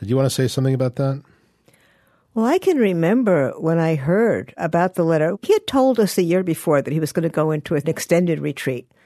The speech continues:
Speaker 2: for at least three years. And that was shocking, that he was gonna disappear.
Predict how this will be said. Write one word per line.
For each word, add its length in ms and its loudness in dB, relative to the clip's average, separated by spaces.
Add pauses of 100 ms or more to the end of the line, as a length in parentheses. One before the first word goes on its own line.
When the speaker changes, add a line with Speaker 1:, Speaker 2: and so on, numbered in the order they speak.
(300)
Speaker 2:
for 100 2
at 80 0
least 280 -2
three 180 -2
years. 500 -4 (220)
And 140 2
that 160 2
was 120 0
shocking, 600 -2 (140)
that 80 -2
he 80 4
was 100 0
gonna 160 2
disappear. 720 -4